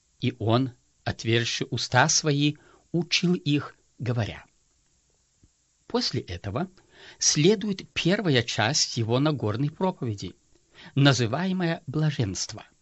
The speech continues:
Иисус, очевидно, хотел познакомить с этим учением только своих учеников,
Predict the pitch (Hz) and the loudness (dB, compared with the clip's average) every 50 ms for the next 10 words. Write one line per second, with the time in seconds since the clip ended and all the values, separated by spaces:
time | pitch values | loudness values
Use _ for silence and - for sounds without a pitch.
0 | _ _ _ _ _ _ _ _ _ _ _ _ _ _ _ _ _ _ _ _ | _ _ _ _ _ _ _ _ _ _ _ _ _ _ _ _ _ _ _ _
1 | _ - 143 147 135 117 - - 240 277 285 - - - - 147 - - 143 127 | _ 2 2 2 2 2 0 -4 -4 -4 -4 -6 -4 -4 -4 -4 -2 0 0 0
2 | 127 185 220 - - 170 135 - 135 120 117 - - 202 214 202 - 143 127 139 | -2 -4 -6 -2 -2 -2 -2 0 -2 -2 -2 -4 -4 -4 -2 0 0 0 0 0
3 | 127 120 123 - - 190 202 170 127 - - - 147 175 175 - 156 127 110 - | 0 -2 0 -2 -4 -2 0 -2 -2 -2 -4 -2 -2 -2 0 2 2 2 0 -2
4 | - - _ _ _ _ _ 139 131 120 - - - 190 202 214 202 180 147 123 | -6 -16 _ _ _ _ _ -4 -4 -2 0 0 2 2 2 2 2 2 2 2
5 | 113 - - _ - - - 185 214 233 233 - - - 196 190 - - 180 185 | 0 -4 -10 _ -10 -4 -2 -2 0 -2 -4 -6 -4 -4 -2 -2 -2 -2 -2 -2
6 | 190 170 - 180 156 - 160 160 165 156 - - 92 85 - - _ | -2 -2 -4 -6 -4 -2 0 0 -2 -2 -4 -6 -8 -8 -12 -18 _